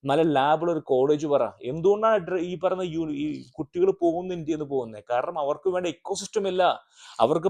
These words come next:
പ-, അവർക്ക് റിസർച്ച് ചെയ്യണമെങ്കിൽ അതിന് സൗ-, ഫണ്ട് കൊടുക്കുന്ന സ-, ഏ, യൂണിവേഴ്സിറ്റി വേണം, അവരെ പഠിപ്പിക്കാൻ മെന്റേഴ്സ് വേണം. അതുകൊണ്ട് അവർ വെളിയിലേക്ക് പോകുന്നു. അല്ലാണ്ട് പണം മാത്രമല്ല, പി എച്ച് ഡിക്കായാലും പിന്നെ മാസ്റ്റേഴ്സ് ചെയ്യാനൊക്കെ ഐ ഐ ടിയിലെ കുട്ടികൾ വെളിയിൽ പോകുന്ന പണം പ്രതീക്ഷയല്ല.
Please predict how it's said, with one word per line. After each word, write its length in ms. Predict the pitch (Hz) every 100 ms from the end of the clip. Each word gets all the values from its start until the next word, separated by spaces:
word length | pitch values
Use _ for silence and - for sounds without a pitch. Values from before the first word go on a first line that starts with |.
| -
പ-, 140 | 143
അവർക്ക് 400 | 131 143 165 175
റിസർച്ച് 360 | 151 - 185 180
ചെയ്യണമെങ്കിൽ 420 | 196 185 185 190
അതിന് 200 | 180 190
സൗ-, 280 | - 151 147
ഫണ്ട് 380 | 147 147 160 202
കൊടുക്കുന്ന 380 | 202 196 190
സ-, 200 | 185 170 127
ഏ, 160 | 135
യൂണിവേഴ്സിറ്റി 680 | 131 139 151 170 202 196 202
വേണം, 380 | 202 190 156 101 _ _ - 117
അവരെ 180 | 143 175
പഠിപ്പിക്കാൻ 480 | 156 147 143 175 190
മെന്റേഴ്സ് 480 | 151 156 165 196 185
വേണം. 420 | 202 202 170 98 _ -
അതുകൊണ്ട് 320 | 120 170 214
അവർ 160 | 226 233
വെളിയിലേക്ക് 400 | 220 220 226 226
പോകുന്നു. 360 | 220 220 208
അല്ലാണ്ട് 220 | 185 202 214
പണം 280 | 185 170 208
മാത്രമല്ല, 560 | 208 196 196 208 208 196
പി 200 | - 156
എച്ച് 280 | 156 156 156
ഡിക്കായാലും 600 | 156 156 143 139 151 151 - - _
പിന്നെ 460 | 143 135 131 123
മാസ്റ്റേഴ്സ് 540 | 120 127 139 - 175 156
ചെയ്യാനൊക്കെ 400 | 165 160 160 175
ഐ 260 | 151 156
ഐ 40 | 165
ടിയിലെ 260 | 156 175 175 _ -
കുട്ടികൾ 360 | 143 170 175
വെളിയിൽ 180 | 160 165
പോകുന്ന 320 | 180 175 180 180 165
പണം 260 | 151 175
പ്രതീക്ഷയല്ല. 720 | 170 170 180 196 175 170 123